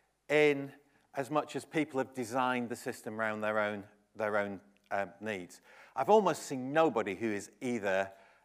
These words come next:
entirely predictable revenue or entirely, um, full stack. For instance, um, I know plenty of people who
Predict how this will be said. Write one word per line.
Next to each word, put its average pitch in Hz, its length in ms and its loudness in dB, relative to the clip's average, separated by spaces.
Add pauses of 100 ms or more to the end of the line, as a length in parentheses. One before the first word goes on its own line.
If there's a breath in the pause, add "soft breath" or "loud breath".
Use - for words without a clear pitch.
(120 soft breath)
entirely 113 460 0
predictable 107 540 -6
revenue 98 540 0
or 101 160 -2
entirely, 101 600 -2 (320 loud breath)
um, 101 280 0 (180)
full 104 200 -4
stack. 101 440 4 (220 loud breath)
For 131 240 4
instance, - 640 -4 (280 soft breath)
um, 113 440 8 (340)
I 123 140 4
know 123 320 4 (180)
plenty 151 320 0
of - 120 -6
people 123 340 -2
who 107 340 -2